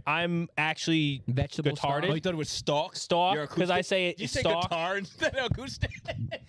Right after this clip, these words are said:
Speaker 1: Uh, because I said stock as in stalk
Speaker 3: Yeah, you're
Speaker 1: because
Speaker 3: insane.
Speaker 1: of, uh, reasons.
Speaker 2: What
Speaker 1: So it's gonna be,
Speaker 2: about,
Speaker 1: uh,
Speaker 2: um,
Speaker 1: vegetables now or something?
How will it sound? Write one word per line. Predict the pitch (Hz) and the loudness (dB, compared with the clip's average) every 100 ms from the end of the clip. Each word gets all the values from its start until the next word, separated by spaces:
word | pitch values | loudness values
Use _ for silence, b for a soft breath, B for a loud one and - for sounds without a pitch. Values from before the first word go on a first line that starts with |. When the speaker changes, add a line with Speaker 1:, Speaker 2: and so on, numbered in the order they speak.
| B 214 - | B -8 0
Speaker 1:
Uh, | 180 180 180 | 2 2 2
because | 185 196 202 185 | 0 0 0 0
I | 170 196 | -2 0
said | 208 185 156 - | 0 -2 -2 -8
stock | - - 160 180 233 - - | -6 -2 0 2 -2 -6 -2
as | 156 151 | 0 0
in | 147 | -4
stalk | 139 - 143 165 202 - - | -4 -2 0 0 -2 -8 -4
Speaker 3:
Yeah, | 120 113 | -2 0
you're | 113 120 117 | 2 0 0
Speaker 1:
because | 110 190 | 0 0
Speaker 3:
insane. | 147 156 | 2 2
Speaker 1:
of, | 147 135 | 2 2
uh, | 135 127 123 | 2 2 2
reasons. | 139 147 160 170 B B B B | -2 -4 -6 -8 B B B B
Speaker 2:
What | 151 | 0
Speaker 1:
So | |
it's | 202 | 2
gonna | 220 240 | 0 0
be, | 247 | 0
Speaker 2:
about, | 240 240 | 2 2
Speaker 1:
uh, | |
Speaker 2:
um, | - | 0
Speaker 1:
vegetables | 190 113 127 - | -2 -2 -4 0
now | 147 | 0
or | 165 | 0
something? | 180 190 208 | -4 -6 -8